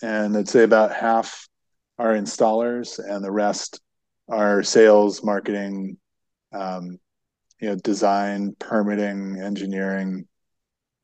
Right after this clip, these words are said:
I T, finance, H R, sort of all the classic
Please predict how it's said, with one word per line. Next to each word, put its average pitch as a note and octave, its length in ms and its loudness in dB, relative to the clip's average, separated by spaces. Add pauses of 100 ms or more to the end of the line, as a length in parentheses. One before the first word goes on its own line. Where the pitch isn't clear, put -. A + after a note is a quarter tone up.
(280)
I G2 140 0
T, G2 400 -2
finance, F#2+ 880 -8 (220)
H G2 180 -4
R, F#2 440 -4
sort F#2+ 220 -10
of F#2 40 -6
all F#2 140 -4
the F2+ 80 -6
classic F#2 600 -2